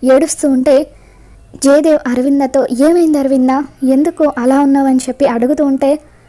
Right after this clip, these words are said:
"మిత్ర వాళ్ళ కార్కి యాక్సిడెంట్ అయిందండి,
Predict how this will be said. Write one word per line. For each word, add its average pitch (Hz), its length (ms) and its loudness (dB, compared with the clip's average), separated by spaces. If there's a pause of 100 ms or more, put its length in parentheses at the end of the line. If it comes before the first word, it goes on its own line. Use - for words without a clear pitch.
(400)
"మిత్ర 285 300 2
వాళ్ళ 339 160 0
కార్కి 269 560 -4 (100)
యాక్సిడెంట్ 277 520 0
అయిందండి, 269 600 0